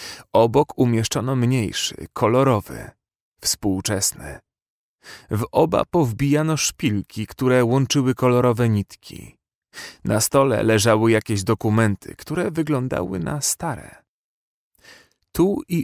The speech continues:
ówdzie mignęła czarno-biała fotografia i pieczątka z gapą.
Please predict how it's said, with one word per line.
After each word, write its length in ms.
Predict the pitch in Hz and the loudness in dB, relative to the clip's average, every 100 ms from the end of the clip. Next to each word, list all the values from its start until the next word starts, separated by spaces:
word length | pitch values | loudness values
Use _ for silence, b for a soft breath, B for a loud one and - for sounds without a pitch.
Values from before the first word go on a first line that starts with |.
| - | 0
ówdzie 560 | 147 156 143 151 151 | 0 0 -2 0 2
mignęła 580 | 120 120 107 113 107 98 | 2 2 2 0 2 0
czarno-biała 1040 | - - 104 104 101 101 92 101 98 95 | -2 -2 0 0 0 0 0 2 2 2
fotografia 920 | 95 104 104 95 104 104 - 127 120 | 0 -4 -2 -2 2 0 0 -2 0
i 300 | 110 110 104 - | -2 -6 -6 -4
pieczątka 680 | 120 113 - 170 - 139 123 | -4 -2 -4 -6 -6 -4 -2
z 120 | 113 | -2
gapą. 640 | 160 147 - 85 57 65 | 0 -2 -2 -14 -12 -14